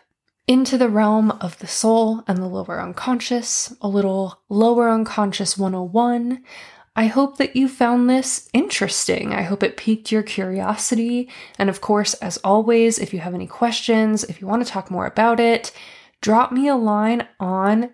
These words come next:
the gram. I would love to talk to you more about it. And again, don't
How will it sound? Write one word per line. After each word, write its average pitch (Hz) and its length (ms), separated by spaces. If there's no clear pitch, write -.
the 190 280
gram. 208 880
I 196 120
would 190 240
love 190 320
to 190 100
talk - 280
to - 100
you 190 60
more 196 180
about - 260
it. 220 200
And 226 140
again, 233 500
don't 233 360